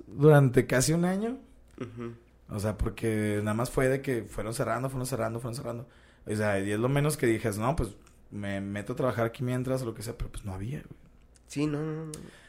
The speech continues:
Speaker 1: No había y, y pues sí estuvo, sí fue una etapa bien hardcore, porque parte también de cuando escogí esta carrera fue porque dije, "Güey, siempre van a pistear".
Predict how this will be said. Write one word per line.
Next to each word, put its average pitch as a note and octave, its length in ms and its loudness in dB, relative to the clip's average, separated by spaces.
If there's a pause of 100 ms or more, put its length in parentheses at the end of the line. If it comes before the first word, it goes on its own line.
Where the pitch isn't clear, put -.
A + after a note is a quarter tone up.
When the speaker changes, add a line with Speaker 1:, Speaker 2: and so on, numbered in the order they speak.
(140)
Speaker 1:
No A#2+ 120 -4
había E3 440 4
y, B2 440 2 (760)
y G#2+ 100 -4
pues G2+ 200 2
sí G#2 80 -4
estuvo, A#2+ 300 -4
sí B2+ 120 0
fue - 120 -4
una C3 80 -2
etapa C#3+ 260 2
bien D#3 180 2
hardcore, D#3 420 -2
porque D#3 240 -6
parte A2+ 340 -2
también D3 280 2
de B2+ 100 0
cuando E3 200 2
escogí A#2+ 240 -2
esta B2+ 200 0
carrera A#2 340 2
fue B2 160 -4
porque C3+ 220 -4
dije, G#2+ 180 -6
"Güey, G#2 300 -6 (1200)
siempre G#2 360 -2
van C3 120 -2
a C#3+ 100 -4
pistear". - 520 -2